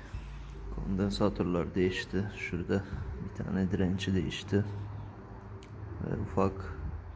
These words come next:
parçaları değişip kart komple temizlendi. Ve bu şekilde inşallah kurtardık.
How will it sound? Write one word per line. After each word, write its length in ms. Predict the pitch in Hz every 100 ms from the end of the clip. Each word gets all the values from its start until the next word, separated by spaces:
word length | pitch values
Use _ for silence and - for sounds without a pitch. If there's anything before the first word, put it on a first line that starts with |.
| -
parçaları 600 | - - - 92 92 95
değişip 400 | 92 82 - 110 - - - - - - -
kart 380 | - 101 - -
komple 520 | 107 101 95 98 101
temizlendi. 760 | 90 85 90 90 80 95 120 - - - - - - - - - -
Ve 160 | - 85
bu 60 |
şekilde 540 | 95 101 87 - 90 107
inşallah 520 | 101 - 82 90 92 -
kurtardık. 580 | - - 85 - 127